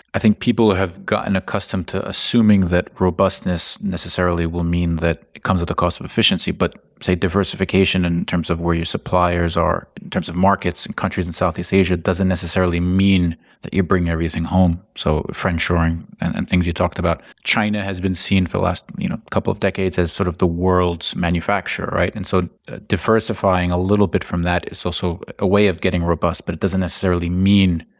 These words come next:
that you're, you're moving away from low-cost manufacturing, although people are assuming that it will. I think it will be interesting to see how companies adapt to this sort of new reality, because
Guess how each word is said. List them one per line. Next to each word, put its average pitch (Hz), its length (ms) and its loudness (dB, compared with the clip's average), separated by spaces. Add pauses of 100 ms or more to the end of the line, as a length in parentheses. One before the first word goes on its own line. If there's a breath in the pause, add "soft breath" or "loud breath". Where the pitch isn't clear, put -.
(120)
that 87 220 0
you're, 85 400 2
you're 87 140 -2
moving 90 280 -4
away 85 200 -4
from 85 200 -8
low-cost 90 400 -2
manufacturing, 92 720 -2 (200 soft breath)
although 98 240 4
people 98 360 0
are 87 100 0
assuming 92 480 -2
that 90 120 2
it 85 100 -2
will. 92 260 4
I - 100 0
think 101 180 0
it 90 220 -4
will 92 100 2
be - 80 0
interesting 90 440 -2
to - 100 -10
see 90 220 -2
how 87 340 -2 (240 soft breath)
companies 95 320 0
adapt 82 340 0
to 90 80 -4
this 85 180 -4
sort - 300 -2
of 82 100 -4
new 87 160 2
reality, 80 480 0
because 82 240 -2